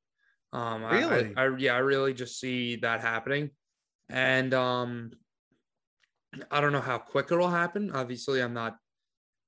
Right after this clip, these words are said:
Speaker 1: I don't know what the negotiations are like, but, uh, if it does happen before they get the manager, I think Theo's will make a smart choice. And
Speaker 2: Well, it is. See, they've said they want the president to hire the
Speaker 1: Right.
Speaker 2: manager.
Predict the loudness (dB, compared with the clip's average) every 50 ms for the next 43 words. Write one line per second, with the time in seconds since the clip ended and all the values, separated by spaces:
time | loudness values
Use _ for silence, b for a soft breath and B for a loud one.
0 | _ -8 -6 -4 -4 -4 -4 -4 -4 -6 -6 -8 -12 _ _ -6 -6 -6 -4 -4
1 | -6 -6 -6 -4 -4 -4 -4 -4 -4 -4 -4 -4 -4 -6 -2 -2 0 2 2 2
2 | 2 0 -2 -4 -4 _ 0 0 0 -2 -2 -4 -6 -6 -8 -10 -14 _ _ _
3 | _ _ _ _ _ _ _ _ _ _ _ _ _ 0 0 2 2 2 2 4
4 | 2 4 4 4 2 2 2 0 -2 -4 -2 0 2 2 2 4 2 2 0 0
5 | -2 -2 0 0 0 -2 -4 -4 -4 -2 0 0 0 -2 -2 -4 -8 -10 -10 -8
6 | -8 -4 0 2 2 2 0 -2 -4 -2 -2 -2 -2 -2 -4 -4 -4 -6 -6 -6
7 | -6 -4 -2 -4 -4 -4 -2 0 2 2 0 0 -4 -6 -6 -6 -10 -12 -14 _
8 | _ _ _ _ _ 2 4 6 6 4 4 0 0 2 2 0 -2 -4 -8 -14
9 | -14 -12 -10 -10 -10 -10 -14 -18 _ _ _ _ _ _ _ _ _ -2 -2 -2
10 | -2 -4 -2 -2 0 0 0 -2 -4 -4 -4 -4 -4 -4 -6 -8 -14 -18 -10 -6
11 | -6 -6 -6 -6 -10 -12 -10 -12 -14 -12 -10 -10 -8 -8 -10 -8 0 2 2 2
12 | 2 0 -8 _ _ _ _ _ _ _ _ _ _ _ _ _ _ -20 -20 -20
13 | _ _ -20 -20